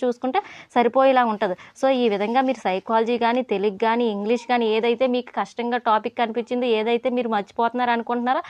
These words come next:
అలాంటిది ఇలా షార్ట్కట్లో తయారు చేసుకోవడమో, లేకపోతే అలాంటివి ఎక్కువ ప్రాక్టీస్ చేయడమో. ఇప్పుడు సపోజ్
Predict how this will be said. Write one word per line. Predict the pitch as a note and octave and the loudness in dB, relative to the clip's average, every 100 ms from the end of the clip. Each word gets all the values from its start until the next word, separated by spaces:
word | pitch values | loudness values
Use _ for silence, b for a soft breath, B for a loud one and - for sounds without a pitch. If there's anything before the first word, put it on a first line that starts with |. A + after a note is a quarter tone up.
| B B | B B
అలాంటిది | G3+ A3 A#3+ B3 C4+ | 0 2 0 0 2
ఇలా | B3+ | 2
షార్ట్కట్లో | B3 A3 G3+ - A#3+ A#3+ B3 | 0 0 0 0 -4 -2 -2
తయారు | A3 G#3 G#3+ A#3+ | 2 2 2 0
చేసుకోవడమో, | A#3 - B3 A#3+ | -2 -2 -2 0
లేకపోతే | A3+ G3+ - A#3+ | 0 0 -2 0
అలాంటివి | B3+ G#3+ A3+ A#3+ A#3 | 2 4 2 2 0
ఎక్కువ | - - B3+ B B _ | -2 -2 -2 B B _
ప్రాక్టీస్ | G#3 F#3 - B3+ B3+ | 0 0 0 -2 2
చేయడమో. | A#3 A#3 | 2 2
ఇప్పుడు | A3+ G#3+ | -2 -4
సపోజ్ | A3 G#3+ A#3+ A#3+ | -4 0 0 0